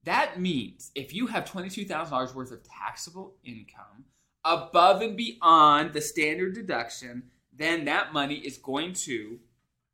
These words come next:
be taxed at ten percent. So let's do an example. Let's do an example. If you have,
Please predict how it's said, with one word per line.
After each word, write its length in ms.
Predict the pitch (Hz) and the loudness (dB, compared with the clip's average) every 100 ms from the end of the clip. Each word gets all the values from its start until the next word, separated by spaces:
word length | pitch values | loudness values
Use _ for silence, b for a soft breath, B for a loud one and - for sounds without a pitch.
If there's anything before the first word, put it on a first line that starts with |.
| _ _ - - _ - | _ _ -20 -20 _ -10
be 220 | 143 151 | -6 -6
taxed 640 | - 139 107 113 - - _ _ 123 | -4 -4 -2 -4 -8 -14 _ _ -2
at 340 | 120 113 - | -2 -2 -10
ten 440 | - 131 120 120 - | -12 -8 -6 -8 -10
percent. 360 | 127 - 92 | -12 -12 -10
So 240 | - 175 - - | -4 -4 -6 -8
let's 140 | 202 | -6
do 120 | 214 214 | -4 -4
an 80 | |
example. 360 | 175 131 101 - | -4 -4 -8 -10
Let's 140 | 151 - | -10 -2
do 120 | 175 | -2
an 80 | 156 | -2
example. 320 | 117 107 - | -6 -10 -12
If 180 | 151 151 | -12 -6
you 160 | 233 269 | -4 0
have, 440 | 160 120 113 | 0 0 -2